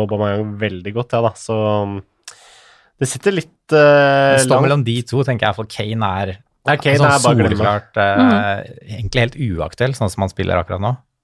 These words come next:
Speaker 2: Han hadde jo nesten ikke ballen, eh, inn i seksten-meteren, eh, i forrige match. Eh, så, eh, Aubameyang eller Aguero, begge er bra valg, liksom. Men personlig vil jeg gått, eh, for Aggie.
Speaker 3: Ja. Eh, det er jo en prisforskjell der også.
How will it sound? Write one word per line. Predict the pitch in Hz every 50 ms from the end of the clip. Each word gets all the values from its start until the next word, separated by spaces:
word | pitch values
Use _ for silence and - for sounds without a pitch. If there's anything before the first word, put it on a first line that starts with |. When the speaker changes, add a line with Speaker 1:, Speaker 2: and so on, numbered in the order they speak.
| _ _ -
Speaker 2:
Han | 110 107
hadde | 110 101 90
jo | 95 104 101
nesten | 104 110 110 - - - - 85
ikke | - 95 92
ballen, | - 80 80 80 82 90 92 98 104 104 101
eh, | 101 101 101 101 - -
inn | 110 101 95
i | 92
seksten-meteren, | 98 95 90 - - 90 90 - 90 92 92 92 92
eh, | 92 92 92 90 95 - - - - - - - - _ _ _ _ _ _ _ -
i | 104
forrige | - - 110 92 95
match. | 120 127 - - - -
Eh, | - 131 117 101 104 104 101 104 104 107 117 110
så, | - - 110 104 104 104 - _ _ _ _ _ _ _ _ -
eh, | - 98 95 95 95 95 92 92 92 92 95 92 92 92 90 90 90 92 98 - -
Aubameyang | 113 98 107 101 95 92 92 95 104 110 110 - -
eller | 110 95 101 98
Aguero, | 101 104 95 92 107 110
begge | 113 110 90 98
er | 98 98
bra | 98 92 92
valg, | 90 90 101 120
liksom. | 117 107 - - - _ _ _ _ - - - - - - - -
Men | 113 104
personlig | 117 107 - - 95 95 110
vil | 110 101
jeg | 98 87
gått, | 82 80 _ _ - -
eh, | - - - - -
for | - - 95 87 - -
Aggie. | - 87 80 80 90 107 _ _ _ _ _ _ - -
Speaker 3:
Ja. | - 214 240 277 294 _ _ _ _ - - - - - - - _ _ -
Eh, | - 233 240 240 240 240 240 240 240
det | 220 214
er | 262 254 247
jo | 254 294
en | 285
prisforskjell | - 240 202 - - 202 214 220
der | 226 233
også. | 208 - - - 269